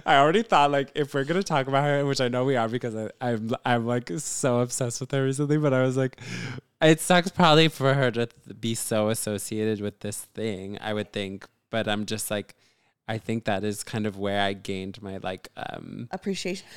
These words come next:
Speaker 1: appreciation
Speaker 2: Honestly,
Speaker 1: for
Speaker 2: like,
Speaker 1: her
Speaker 2: I,
Speaker 1: 'cause
Speaker 2: I,
Speaker 1: I thought
Speaker 2: I
Speaker 1: she
Speaker 2: looked at
Speaker 1: handled
Speaker 2: her,
Speaker 1: it.
Speaker 2: like, in a different light
Speaker 1: Me
Speaker 2: because of it.
Speaker 1: too.
Speaker 2: I was like, "Okay, bitch,
Speaker 1: Like,
Speaker 2: yes."
Speaker 1: she handled that so well, and I loved everything she said about, like, sex workers and, like,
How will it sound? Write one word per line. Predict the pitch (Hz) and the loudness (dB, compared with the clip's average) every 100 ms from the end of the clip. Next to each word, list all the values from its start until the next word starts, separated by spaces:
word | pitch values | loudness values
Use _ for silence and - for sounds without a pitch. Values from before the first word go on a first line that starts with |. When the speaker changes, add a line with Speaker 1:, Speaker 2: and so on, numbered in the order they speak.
| - | -4
Speaker 1:
appreciation | 139 139 | 0 4
Speaker 2:
Honestly, | 277 392 - 349 | 6 6 6 6
Speaker 1:
for | - | 4
Speaker 2:
like, | - | 6
Speaker 1:
her | |
Speaker 2:
I, | 247 | 6
Speaker 1:
'cause | 190 139 | 4 4
Speaker 2:
I, | 247 | 6
Speaker 1:
I | |
thought | 226 202 | 10 8
Speaker 2:
I | 277 | 10
Speaker 1:
she | |
Speaker 2:
looked | 233 226 | 8 8
at | 262 | 6
Speaker 1:
handled | 285 220 | 6 6
Speaker 2:
her, | 185 | 6
Speaker 1:
it. | |
Speaker 2:
like, | 180 - | 6 4
in | 190 | 2
a | 180 | 0
different | 170 185 190 165 | -2 -2 -2 0
light | 131 175 147 117 | 2 2 0 -2
Speaker 1:
Me | 117 | -2
Speaker 2:
because | 151 165 | 0 0
of | 156 | 0
it. | 147 120 | 0 2
Speaker 1:
too. | 165 | 2
Speaker 2:
I | |
was | 185 190 | 0 0
like, | 202 - | -2 2
"Okay, | 302 415 466 269 | 2 4 4 4
bitch, | 190 185 202 262 - - | 2 2 2 0 -2 -4
Speaker 1:
Like, | 180 175 | -4 0
Speaker 2:
yes." | 196 220 143 180 | 4 4 4 0
Speaker 1:
she | - - 160 | -2 -2 0
handled | 156 139 160 | 0 2 2
that | 165 - | 0 -2
so | - 123 | -4 -2
well, | 120 117 | 0 0
and | 110 | 0
I | 107 | -4
loved | 101 107 117 123 | -4 -2 -2 -4
everything | 113 113 113 | -6 -6 -8
she | - | -10
said | 110 107 | -10 -10
about, | 101 101 - | -6 -6 -6
like, | 110 107 | -10 -10
sex | - 151 147 - | -10 -8 -8 -6
workers | 143 143 - 139 135 135 123 | -6 -4 -4 -2 -2 -4 -6
and, | 107 101 | -6 -6
like, | 101 - | -6 -10